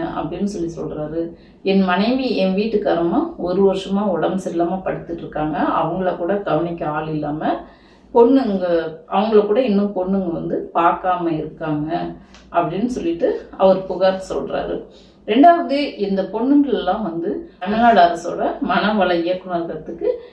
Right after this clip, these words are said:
அவங்க பெண்களை மீட்டு கொடுக்க சொல்லி ஒரு புகாரும் கொடுத்திருக்கிறதாக சொல்றாங்க. ரெண்டாவது வந்து இவங்கெல்லாம் வந்து, ம், மனநல காப்பகத்த-, காப்பகத்துல விட்டு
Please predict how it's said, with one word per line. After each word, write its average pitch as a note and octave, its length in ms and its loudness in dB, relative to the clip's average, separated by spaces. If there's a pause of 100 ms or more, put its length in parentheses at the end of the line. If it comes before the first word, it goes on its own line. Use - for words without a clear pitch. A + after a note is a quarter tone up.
(160)
அவங்க G#3 320 4
பெண்களை A#3+ 520 6
மீட்டு C4 340 2
கொடுக்க - 260 -6
சொல்லி - 500 -6 (220)
ஒரு G#3 760 6
புகாரும் G#3 540 4
கொடுத்திருக்கிறதாக E3+ 960 -8
சொல்றாங்க. E3 680 -6 (420)
ரெண்டாவது C#4 420 4
வந்து G3+ 240 -4
இவங்கெல்லாம் G#3+ 800 -2
வந்து, G3+ 520 -2
ம், E3+ 360 -4
மனநல A#3 500 2
காப்பகத்த-, F#3+ 800 -2
காப்பகத்துல F3+ 600 -2
விட்டு - 600 -4